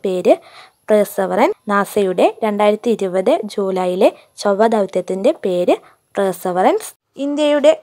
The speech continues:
പുതിയ ചീഫ് ഇൻഫർമേഷൻ കമ്മീഷണർ ബിമൽ ജുൽക്ക. ഇന്ത്യയുടെ പുതിയ ചീഫ് ഇൻഫർമേഷൻ കമ്മീഷണർ ബിമൽ ജുൽക്ക. അടുത്തിടെ പരിസ്ഥിതി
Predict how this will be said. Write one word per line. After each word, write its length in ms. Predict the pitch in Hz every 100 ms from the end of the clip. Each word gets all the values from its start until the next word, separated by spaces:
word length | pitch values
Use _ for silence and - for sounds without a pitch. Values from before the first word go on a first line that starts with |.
| _ 254
പുതിയ 320 | 247 254 254 - _
ചീഫ് 280 | - 262 269 - 226
ഇൻഫർമേഷൻ 680 | 220 247 233 233 226 262 262 240
കമ്മീഷണർ 600 | 208 202 196 - 220 330 _ _ - - - 208
ബിമൽ 300 | 226 247 311 - 202
ജുൽക്ക. 420 | 208 185 _ - 254 359 _ - 254
ഇന്ത്യയുടെ 440 | 254 269 262 254 339 _
പുതിയ 320 | 262 233 247 262 - -
ചീഫ് 240 | 233 254 -
ഇൻഫർമേഷൻ 640 | 214 202 214 208 214 - 262 -
കമ്മീഷണർ 580 | 214 196 196 - 214 330 - - - - - 202
ബിമൽ 260 | 214 220 320 - 196
ജുൽക്ക. 400 | 202 196 _ 233 320 - _ - 233
അടുത്തിടെ 480 | 269 285 262 202 277 - _ -
പരിസ്ഥിതി 520 | 269 269 - 262